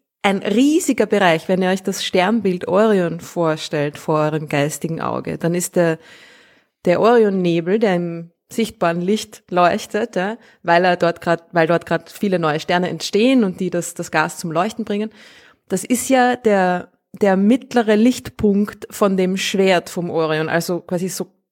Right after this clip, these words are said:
fast so klein wie ein, wie ein Stern aussieht f-, für uns, für unsere Augen, ja. Ein klei-, ganz ein kleiner Bereich nur. Und die ganze Orion-Molekülwolke oder die Teile davon,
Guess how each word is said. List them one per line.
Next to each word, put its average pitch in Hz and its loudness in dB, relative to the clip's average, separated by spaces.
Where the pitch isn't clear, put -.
fast - -2
so 233 2
klein 196 2
wie 185 0
ein, 175 -8
wie 196 -6
ein 185 -6
Stern 190 0
aussieht 165 -2
f-, - -16
für 175 -4
uns, 165 -8
für 170 -4
unsere 165 -4
Augen, 151 -4
ja. 156 -4
Ein 214 -4
klei-, 185 -2
ganz 202 -2
ein 214 -2
kleiner 185 0
Bereich 175 0
nur. 180 0
Und 190 -2
die 202 0
ganze 180 -2
Orion-Molekülwolke 165 -2
oder 151 -12
die 147 -12
Teile 175 0
davon, - -16